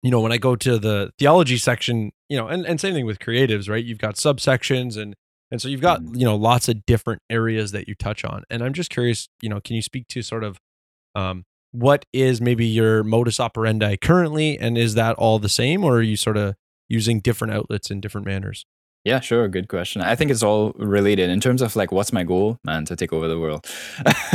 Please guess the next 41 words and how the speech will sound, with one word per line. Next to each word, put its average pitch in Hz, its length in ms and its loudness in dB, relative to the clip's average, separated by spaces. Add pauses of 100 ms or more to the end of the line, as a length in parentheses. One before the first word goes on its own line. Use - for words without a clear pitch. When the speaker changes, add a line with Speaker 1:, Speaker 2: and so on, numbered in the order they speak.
(460)
Speaker 2:
But, 120 240 0 (320)
uh, 98 160 2
but 113 80 -2
Speaker 1:
Pinky 131 120 6
Speaker 2:
actually, 180 300 8
Speaker 1:
and 165 160 6
Speaker 2:
though, 156 80 4
Speaker 1:
the 160 80 4
brain, 135 380 4
Speaker 2:
<laughs> - 60 -14
Speaker 1:
brain, 120 360 0
brain. 104 220 -4 (280)
Um, 92 140 -14
Speaker 2:
Yeah. 87 220 -2 (320)
But 160 120 4
actually, 165 280 4
though, 90 160 4
I 90 120 4
wanna 120 280 2
see, 110 420 2
you 110 120 0
know, 95 140 0
Christianity 95 680 0
and 92 120 0
Christendom 92 640 0
and 85 260 -2
Christ's - 280 -2
kingdom 95 400 0
spread. 87 440 -2 (420)
And 85 340 -2
I 85 140 -2
think, 131 300 -2
like, 87 180 0 (180)
it, 92 200 -4
it's - 280 -4
almost 131 240 2
strategic 113 580 0
in 90 60 -2
a 85 100 -2
way, 78 320 0 (320)
um, 82 360 -2